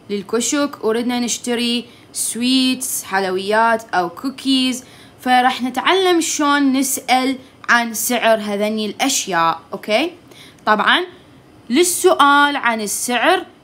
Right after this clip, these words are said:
راح نستخدم أداة السؤال اللي هي how much. How much يعني كم السعر أو بكم هذا، أوكي؟ من نريد نسأل عن، آه، سعر فد شغلة،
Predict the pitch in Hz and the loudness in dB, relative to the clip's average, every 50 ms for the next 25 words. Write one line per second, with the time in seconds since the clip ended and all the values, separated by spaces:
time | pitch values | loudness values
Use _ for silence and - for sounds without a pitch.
0 | _ - 226 240 - - 240 226 220 - - - 277 277 262 - 202 240 254 247 | _ -4 -2 -2 -2 -4 -6 -6 -6 -8 -6 -4 -4 -4 -4 -4 -6 -4 -4 -4
1 | - - 220 214 190 226 226 233 226 220 - 202 - - - 220 - - 208 226 | -4 -2 -2 -2 0 2 2 2 2 0 -4 -8 -8 -6 -6 -6 0 2 4 4
2 | 233 233 226 226 - - 220 214 208 208 208 202 196 220 220 220 214 214 208 - | 6 4 2 0 -2 -4 -6 -6 -6 -6 -8 -8 -6 -4 -2 -2 -2 -2 -2 -6
3 | - - - - - - 240 277 294 302 294 254 220 196 165 147 120 - - - | -12 -20 -20 -20 -14 0 2 4 4 4 2 0 0 2 2 0 -2 -4 -6 -6
4 | - - - - - _ _ _ _ _ - - _ _ _ _ _ - - 202 | -6 -6 -8 -12 -18 _ _ _ _ _ -20 -20 _ _ _ _ _ -10 0 2
5 | 220 254 330 381 381 330 262 262 285 339 349 - - - - - - _ - 233 | 2 2 2 2 2 4 4 4 4 2 -2 -4 -8 -10 -10 -14 -20 _ -2 0
6 | 240 226 233 226 220 220 - 269 294 302 302 269 - - - 285 - 226 247 247 | 2 2 2 0 -4 -6 -4 -2 -2 -2 -2 -2 -4 -4 -4 -4 -2 0 0 0
7 | 240 - - - 214 220 214 185 202 208 202 - - 254 262 269 269 269 254 240 | -2 -2 -4 -4 -2 -2 -2 -4 -6 -12 -12 -8 -6 -4 -2 0 2 0 0 0
8 | 208 208 233 233 226 202 180 165 170 165 160 - - _ - _ _ _ _ - | -2 0 2 4 4 2 2 0 0 -2 -2 -4 -12 _ -20 _ _ _ _ -16
9 | 190 - - 196 202 240 320 330 - - - - - _ _ 208 220 220 214 202 | -16 -10 -6 -2 -2 -2 -2 -2 -6 -14 -20 -20 -20 _ _ -10 -6 -6 -4 -4
10 | 214 247 247 247 247 226 - 233 196 190 - 208 202 202 202 196 - - - - | -4 -4 -4 -4 -6 -6 -6 -6 -6 -4 -2 -2 -2 -4 -6 -10 -14 -20 -20 -20
11 | - - 202 196 196 190 165 196 - - 262 214 214 220 208 - - 202 185 - | -10 -6 -4 -2 -2 -4 -4 -6 -4 -4 -2 0 0 0 -2 -2 -8 -10 -10 -8
12 | - - 233 247 240 269 285 320 381 | -2 0 0 0 0 0 0 0 0